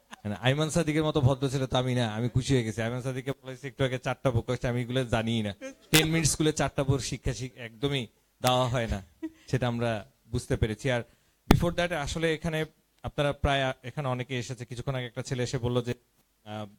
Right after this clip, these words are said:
সে nervous, আহ, কুমিল্লা থেকে এসেছে, এবং তারপর সে বলছে সে খুব, আহ, আম, কষ্ট করে তার, আম, মানে ওভাবে তার support নাই, কষ্ট করে সে পড়াশোনা করে। আর আমার বাপ মা যেমন কষ্ট করছে আমার hard পড়াশোনার জন্য, বুঝছেন ব্যাপারটা? মানে আমি পড়াশোনা করতেই চাইতাম না,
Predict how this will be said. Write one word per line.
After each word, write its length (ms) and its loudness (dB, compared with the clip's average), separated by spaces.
সে 160 -4
nervous, 520 -2
আহ, 520 -2
কুমিল্লা 260 2
থেকে 220 -4
এসেছে, 380 -2
এবং 220 -4
তারপর 320 -2
সে 120 -6
বলছে 240 -6
সে 140 -6
খুব, 360 0
আহ, 220 2
আম, 460 -2
কষ্ট 280 -2
করে 360 -2
তার, 380 -2
আম, 280 -6
মানে 220 -6
ওভাবে 460 2
তার 220 -6
support 440 -2
নাই, 220 -4
কষ্ট 260 -6
করে 160 -6
সে 100 -8
পড়াশোনা 420 -4
করে। 200 -2
আর 80 -6
আমার 260 0
বাপ 140 -2
মা 120 0
যেমন 280 -8
কষ্ট 280 -10
করছে 260 -2
আমার 180 0
hard 200 -2
পড়াশোনার 500 0
জন্য, 260 -14
বুঝছেন 280 -4
ব্যাপারটা? 400 2
মানে 160 -6
আমি 80 -2
পড়াশোনা 380 -2
করতেই 300 -6
চাইতাম 280 -6
না, 140 -10